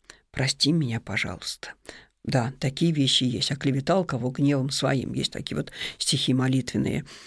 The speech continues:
Да. А вот во всех остальных случаях, когда отец приходит и просит: «Дайте мне поспать, я устал, я, мне надо вот дальше работать».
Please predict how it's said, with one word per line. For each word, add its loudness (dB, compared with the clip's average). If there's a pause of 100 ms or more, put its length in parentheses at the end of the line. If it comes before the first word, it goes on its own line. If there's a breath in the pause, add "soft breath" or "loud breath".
(160 loud breath)
Да. 2 (480 loud breath)
А 2
вот 0
во 6
всех 2
остальных 4
случаях, 0 (340 loud breath)
когда 4
отец 2
приходит 2
и 2
просит: 0
«Дайте 0
мне 2
поспать, -2
я 2
устал, 0
я, 0
мне 0
надо 2
вот -2
дальше -2
работать». 0